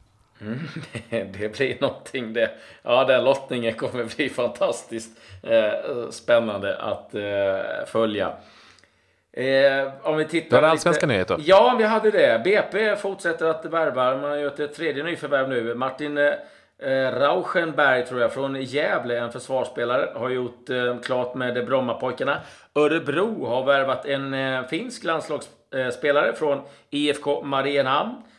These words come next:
Speaker 1: Albin Granlund. Och, eh, sen är det nu då officiellt, eh, att, eh, Dalkurd och I F K Göteborg nu sitter i förhandlingar angående tränaren Andreas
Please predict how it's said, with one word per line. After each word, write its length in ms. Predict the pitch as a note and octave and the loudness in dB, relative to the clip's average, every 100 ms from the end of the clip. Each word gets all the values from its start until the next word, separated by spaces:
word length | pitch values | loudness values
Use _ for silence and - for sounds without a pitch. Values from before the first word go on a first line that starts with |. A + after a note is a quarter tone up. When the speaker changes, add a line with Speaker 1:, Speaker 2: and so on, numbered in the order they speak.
| _ - | _ -2
Speaker 1:
Albin 640 | C3 C3 A#2 C3 B2+ B2 | 0 0 -2 -4 -4 -6
Granlund. 1040 | A#2+ A#2+ D#3+ D#3 A2 G#2 A2+ E3 C3+ G#2+ - | -6 -4 -2 -2 -2 -6 -4 -2 -2 -4 -6
Och, 300 | B2+ - - | -8 -6 -4
eh, 140 | B2+ | -2
sen 280 | A#2+ C#3 B2+ | 0 0 0
är 80 | C3+ | 0
det 100 | C#3 | 0
nu 200 | C3 A#2+ | -2 -2
då 340 | A#2+ G#2+ G#2+ - - - | 0 0 0 -6 -14 -2
officiellt, 1040 | C3 C3 C#3 D#3 E3+ D#3+ A2+ F#2+ - - | 0 0 -4 0 4 4 2 -4 -14 -6
eh, 280 | A#2 A2+ A#2 | -2 0 -2
att, 340 | A2 - - | -6 -8 -8
eh, 200 | A#2 A2+ G#2+ A2+ | -2 0 0 0
Dalkurd 460 | D3 D3+ D3+ C#3 | 0 0 -2 -4
och 180 | C3 C3 | -4 -4
I 120 | B2+ | -6
F 80 | A#2+ - | -8 -6
K 80 | B2 | -6
Göteborg 720 | A2+ A#2 A2 C#3 A#2+ G#2+ F#2 - - _ | -4 -6 0 2 4 2 -2 -12 -20 _
nu 280 | A#2+ A#2 A2 | -4 -2 -2
sitter 380 | A#2+ A#2+ - A2 | -4 -4 -4 -2
i 120 | G#2+ | -2
förhandlingar 760 | A#2+ B2 C#3 C3 A2 A2 G#2 | -2 0 0 0 -2 -4 -4
angående 320 | G#2+ G#2 G2+ | -4 -4 -8
tränaren 640 | G2+ A#2 A2+ G2+ A2+ G#2 G#2 | -2 2 2 4 2 2 -4
Andreas 680 | G2 F#2 F2+ F2 F2 - | -10 -6 -4 -4 -6 -10